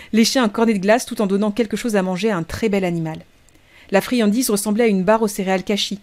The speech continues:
d'après Carla. Johnny, qui tenait un enfant par chaque main, tenta de les entraîner plus loin, mais Blake ne se laissa pas faire. « Je peux caresser ton cheval ? » demanda-t-il. « Ça te coûtera un quart de dollar », avait dit la grosse dame en jupe cavalière marron avant de sourire devant la mine déconfite de Blakey. « Mais non, je plaisante.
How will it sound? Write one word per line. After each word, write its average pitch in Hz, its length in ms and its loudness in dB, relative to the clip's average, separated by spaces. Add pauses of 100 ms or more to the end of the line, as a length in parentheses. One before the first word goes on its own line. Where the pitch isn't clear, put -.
d'après 170 180 -10
Carla. 160 280 -12 (1000)
Johnny, 208 380 4
qui - 80 -14
tenait 196 240 0
un 180 100 0
enfant 185 260 -4
par 185 140 -6
chaque - 220 -6
main, 262 160 0 (340)
tenta 262 220 4
de 247 40 0
les 220 140 4
entraîner 220 320 2
plus 220 140 -2
loin, 214 180 2
mais 170 140 -2
Blake 208 260 2
ne 208 60 -2
se 185 100 -8
laissa 170 220 -4
pas 180 140 -6
faire. « 175 300 -12 (680)
Je 247 100 2
peux 339 140 2
caresser 330 320 2
ton 220 140 -2
cheval ? » 269 340 -2
demanda-t-il. « 220 500 -4 (480)
Ça 220 140 0
te 233 100 2
coûtera - 420 0
un 320 60 6
quart 330 200 0
de 277 80 2
dollar », 202 460 4
avait 180 160 -4
dit 180 100 -4
la 180 100 4
grosse 175 220 -2
dame 190 180 2
en 180 40 -4
jupe 214 220 -4
cavalière 185 420 -2
marron 190 280 0
avant 175 180 -2
de 175 80 -4
sourire 196 460 -2
devant 170 180 -4
la 165 80 -2
mine 185 200 0
déconfite 180 380 -6
de 170 80 -4
Blakey. « 165 360 -8 (260)
Mais 220 180 8
non, 247 220 8
je 196 120 -6
plaisante. 190 440 -4